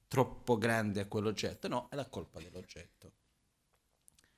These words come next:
Quando qualcosa comincia, che cosa vuol dire? Che prima o poi? Lo sappiamo o no?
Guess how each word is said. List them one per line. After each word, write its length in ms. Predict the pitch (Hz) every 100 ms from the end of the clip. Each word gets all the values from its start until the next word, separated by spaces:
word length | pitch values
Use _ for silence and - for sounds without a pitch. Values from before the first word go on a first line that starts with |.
| _ _ _ _ _ -
Quando 340 | 175 175 180
qualcosa 480 | 180 175 208 190 190
comincia, 640 | 190 156 104 - 117 107 - _ _
che 140 | -
cosa 260 | 123 175 143
vuol 160 | 127 120
dire? 380 | 160 180 185 - - - - - - _ _ _ _ _ _ _
Che 140 | - 127
prima 180 | 147
o 40 | 131
poi? 300 | 156 185 190 - _ _ _ _ _ _ _ _ _ _ _ -
Lo 100 | 95
sappiamo 480 | 104 98 190 226
o 100 | 123
no? 320 | 120 95 -